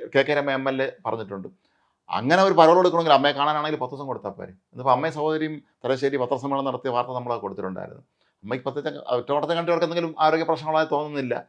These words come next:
പക്ഷേ എന്നാലും അമ്മയെ കാണാൻ വേണ്ടി വരുന്നു എന്ന് പറയുമ്പം, പക്ഷേ അമ്മയെ കാണാൻ വേണ്ടി പരോൾ അനുവദിച്ചു എന്ന് പറഞ്ഞാൽ നമുക്ക് ന്യായീകരിക്കാം. പക്ഷേ ഇവർ ചെയ്ത കുറ്റം എന്താണെന്നുള്ളത്, ഒരു മനുഷ്യനെ അമ്പത്തൊന്ന് വെട്ടുവെട്ടുക എന്ന് പറഞ്ഞാലേ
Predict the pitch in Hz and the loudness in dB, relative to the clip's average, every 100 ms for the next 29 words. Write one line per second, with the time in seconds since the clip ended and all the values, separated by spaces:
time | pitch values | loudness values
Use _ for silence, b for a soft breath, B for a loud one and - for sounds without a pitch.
0 | _ _ _ _ 117 135 165 160 180 180 | _ _ _ _ -4 4 6 6 4 4
1 | 190 190 190 185 180 170 196 180 170 117 | 4 4 2 4 4 4 2 4 4 2
2 | - b b 107 165 135 127 151 156 160 | -4 b b 0 8 8 8 4 6 4
3 | 165 160 160 160 156 165 165 170 170 170 | 2 -2 0 2 4 4 2 0 0 2
4 | 175 180 165 160 151 131 117 101 92 - | 2 2 0 2 2 2 2 2 0 2
5 | 127 87 - _ - 117 131 135 110 104 | 2 2 -4 _ -6 -6 -4 -6 -8 -4
6 | 147 147 151 147 147 143 - 131 - - | -6 -4 -6 -6 -6 -6 -6 -8 -8 -6
7 | 98 107 131 156 76 113 120 143 151 139 | 0 0 0 -2 2 0 0 -4 -2 -2
8 | 120 151 143 147 139 127 104 87 | 0 -4 -2 -4 -4 -4 -4 -6